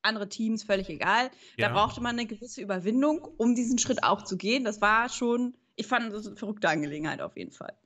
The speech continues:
Speaker 2: Unisex-Duschen, ja. Das,
Speaker 1: <laughs>
Speaker 2: ich hab, äh, das hat,
Speaker 1: Das
Speaker 2: äh,
Speaker 1: gibt's bei Formationstanzen nicht. Also irgendwas Getrenntes da? Nee, alles zusammen.
Speaker 2: Okay.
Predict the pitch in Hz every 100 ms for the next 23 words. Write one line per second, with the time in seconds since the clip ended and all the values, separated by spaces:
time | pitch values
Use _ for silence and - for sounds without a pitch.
0 | - 165 196 220 214 156 117 - - 101
1 | 101 - 87 82 - - 85 85 80 -
2 | - - 415 - - - 494 _ - _
3 | _ - - - - 110 107 104 - -
4 | - 240 220 320 330 202 208 202 196 202
5 | 190 185 202 190 196 185 180 - - 190
6 | 165 214 214 208 - 233 311 302 269 269
7 | 196 147 - 202 190 - 135 139 131 -
8 | _ _ _ _ _ 139 - 104